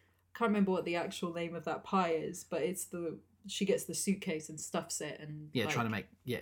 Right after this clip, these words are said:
Speaker 2: that escape, and it's, it's fantastic. But this one we have, um, "My husband's a jerk chicken pot pie."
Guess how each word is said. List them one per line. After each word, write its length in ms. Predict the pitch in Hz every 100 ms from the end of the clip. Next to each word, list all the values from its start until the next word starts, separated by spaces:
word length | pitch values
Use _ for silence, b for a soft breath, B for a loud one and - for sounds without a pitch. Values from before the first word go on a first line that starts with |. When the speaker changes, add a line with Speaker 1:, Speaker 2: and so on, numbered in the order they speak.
| -
Speaker 2:
that 200 | 104 92
escape, 380 | - - 104 98
and 80 | 95
it's, 340 | 82 - - - _ _ _ -
it's 160 | 113 -
fantastic. 760 | - 117 101 113 117 - -
But 80 | 120
this 180 | 131 -
one 160 | 117
we 120 | 113
have, 420 | 107 117 110 104 -
um, 280 | 110 104 98
"My 160 | 113 120
husband's 440 | 117 113 - 107 104
a 40 |
jerk 380 | 110 104 98 -
chicken 360 | 107 - 104
pot 280 | 98 98 -
pie." 420 | - 110 113 135